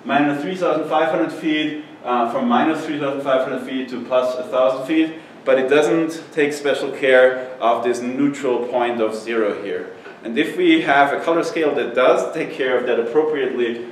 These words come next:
we can actually make sense of this picture. So that's just a very simple example of why this is important.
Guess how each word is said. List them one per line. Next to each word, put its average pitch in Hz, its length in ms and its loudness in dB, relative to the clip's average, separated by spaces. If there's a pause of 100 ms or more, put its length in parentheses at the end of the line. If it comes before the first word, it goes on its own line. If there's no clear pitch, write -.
(120)
we 120 80 -10
can 123 140 -8
actually 120 360 -4
make 113 200 -2
sense 113 320 -4
of 107 120 -6
this 98 160 -10
picture. - 420 -12 (460)
So 117 60 -8
that's 120 140 -4
just 127 220 -4
a 110 40 -6
very 113 220 0
simple 110 380 -6
example 101 640 -6 (220)
of 104 100 -8 (160)
why 104 200 0
this 107 180 -4
is 92 100 -10
important. - 580 -10